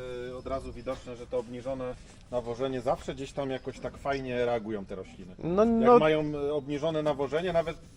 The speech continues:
Speaker 1: lepiej niż przy pełnym.
Speaker 2: Musielibyśmy dosłownie rozłożyć też te pełne, ale, no, patrząc na razie pod tym względem,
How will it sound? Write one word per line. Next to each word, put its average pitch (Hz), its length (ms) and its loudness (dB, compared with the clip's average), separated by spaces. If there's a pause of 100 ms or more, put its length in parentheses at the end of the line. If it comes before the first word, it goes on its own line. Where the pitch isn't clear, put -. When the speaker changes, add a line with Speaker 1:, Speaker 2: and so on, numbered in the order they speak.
Speaker 1:
lepiej 202 320 -2
niż 190 120 -6
przy - 160 -8
pełnym. 101 400 -2 (1400)
Speaker 2:
Musielibyśmy 208 840 10
dosłownie 214 500 12
rozłożyć 196 680 12
też 165 280 10
te 156 240 12
pełne, 165 560 12
ale, 233 560 12
no, 233 280 8 (340)
patrząc 226 480 12
na 214 160 8
razie 208 400 8 (480)
pod 202 200 6
tym 220 160 8
względem, 175 640 12